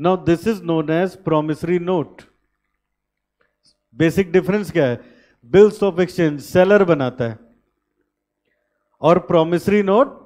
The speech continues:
buyer बनाता है। समझ आए? उसको buyer बनाता है।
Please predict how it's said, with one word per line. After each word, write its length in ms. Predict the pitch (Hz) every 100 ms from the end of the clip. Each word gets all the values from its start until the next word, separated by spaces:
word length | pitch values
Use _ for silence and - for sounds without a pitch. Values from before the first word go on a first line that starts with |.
| _
buyer 320 | 123 180 190 156
बनाता 380 | 127 117 -
है। 100 | 110 - _ _ _ _ _ _ _ _ _ _ _ _ _ _ _ _ _ _ _ _
समझ 180 | 156 170
आए? 240 | 214 233 147 - -
उसको 460 | 143 190 170 147 156
buyer 400 | 147 151 147 131
बनाता 340 | 123 123 127
है। 120 | 127